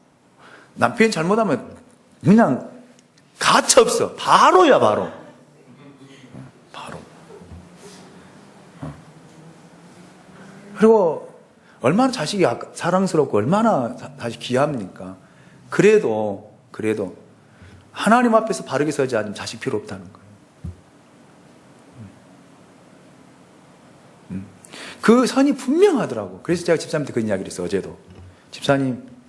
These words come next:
집사님 때문에 가정이 삽니다." 그랬어. 집사님 때문에. 집사님 때문에 자녀들이 세워지고,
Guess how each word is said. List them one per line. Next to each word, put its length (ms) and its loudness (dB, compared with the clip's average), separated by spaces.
집사님 540 0
때문에 220 -2
가정이 340 -2
삽니다." 420 -2
그랬어. 320 -20
집사님 460 -2
때문에. 260 -14
집사님 500 2
때문에 240 4
자녀들이 760 0
세워지고, 1040 0